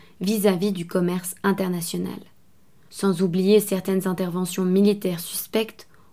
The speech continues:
ou franchement illégales, et là encore, comme si ces deux nations étaient les seules à recourir à d'aussi déplorables conduites. Ou encore, mais cela ne nous est que rarement dit, parce que ces deux puissances,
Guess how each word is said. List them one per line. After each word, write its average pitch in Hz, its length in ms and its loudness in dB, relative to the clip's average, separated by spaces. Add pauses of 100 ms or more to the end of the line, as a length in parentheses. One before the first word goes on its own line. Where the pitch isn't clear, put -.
ou 185 60 -2
franchement 208 540 0
illégales, 175 580 0 (480)
et 180 100 2
là 208 140 6
encore, 190 540 2 (420)
comme 233 180 0
si 226 160 -4
ces 202 160 -2
deux 208 180 2
nations 208 560 2
étaient 202 220 0
les 180 100 2
seules 180 440 -2 (260)
à 185 80 -4
recourir 185 720 -2
à 180 100 -6
d'aussi 180 320 -4
déplorables 180 720 -4
conduites. - 680 -8 (880)
Ou 180 140 0
encore, 208 500 0 (500)
mais 190 180 4
cela 208 320 4
ne 196 100 6
nous 180 280 2
est 175 100 -4
que 175 160 -8
rarement 190 480 -2
dit, 208 260 -6 (920)
parce 202 180 -2
que 240 100 2
ces 240 200 0
deux 262 180 2
puissances, 220 680 -4